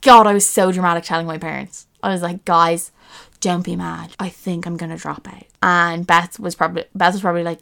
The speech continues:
"Yeah, no shit. She hasn't attended any lecture this year. Mum is doing all of her college work. Mum and Helen are doing her college work. No shit, she should drop out. She can't do this."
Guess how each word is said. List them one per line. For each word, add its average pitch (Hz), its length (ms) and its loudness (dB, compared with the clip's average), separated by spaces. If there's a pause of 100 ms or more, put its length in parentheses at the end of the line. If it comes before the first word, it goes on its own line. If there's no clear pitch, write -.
"Yeah, 277 160 0
no 294 160 2
shit. 311 420 -4
She 240 120 -2
hasn't 302 200 -2
attended 262 480 -2
any 226 220 2
lecture 185 420 0
this 143 220 -12
year. 151 320 -8 (220)
Mum 240 200 4
is 302 120 4
doing 240 260 2
all 202 140 4
of 180 100 -4
her 175 80 -6
college 175 400 -2
work. 160 320 -10 (320)
Mum 262 160 6
and 285 120 8
Helen 185 440 6 (180)
are 208 60 2
doing 185 240 2
her 180 140 0
college 165 320 0
work. 147 220 -8
No 294 100 4
shit, 311 240 2
she 254 140 6
should 175 140 0
drop 160 240 -4
out. 165 300 -2
She 254 220 -2
can't 233 260 2
do 262 160 0
this." 135 380 -8